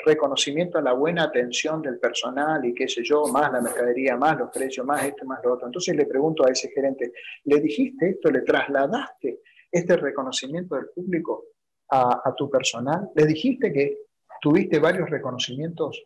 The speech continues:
de la buena atención? ¿O solamente los agarrás para cagarlos a pedo cada vez que,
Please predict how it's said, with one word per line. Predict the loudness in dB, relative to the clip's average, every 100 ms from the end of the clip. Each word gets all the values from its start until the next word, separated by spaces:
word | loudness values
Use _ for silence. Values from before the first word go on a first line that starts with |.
| _
de | -4 2
la | 2
buena | 2 0
atención? | 0 -2 -4 -2 -2 -2 -10 _ _
¿O | 4 4
solamente | 2 2 0 -2 -4 -2
los | 0
agarrás | 0 2 0 -2
para | -6 -6
cagarlos | -4 4 4 4 0 -2
a | -2
pedo | 0 0
cada | 0 2
vez | 4 2
que, | 2 0 0